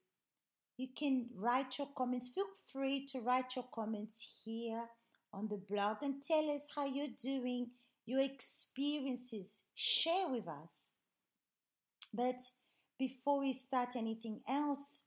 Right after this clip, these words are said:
let's speak to God and take advantage of this moment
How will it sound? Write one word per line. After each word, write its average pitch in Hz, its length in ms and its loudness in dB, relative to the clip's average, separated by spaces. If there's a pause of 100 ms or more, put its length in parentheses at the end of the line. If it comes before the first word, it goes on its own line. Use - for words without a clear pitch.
let's 359 320 0
speak - 520 -2
to 226 100 -6
God 175 380 0 (840)
and 320 220 4 (520)
take 427 440 4
advantage 262 500 2
of 220 160 -2
this 233 300 -2
moment 226 580 4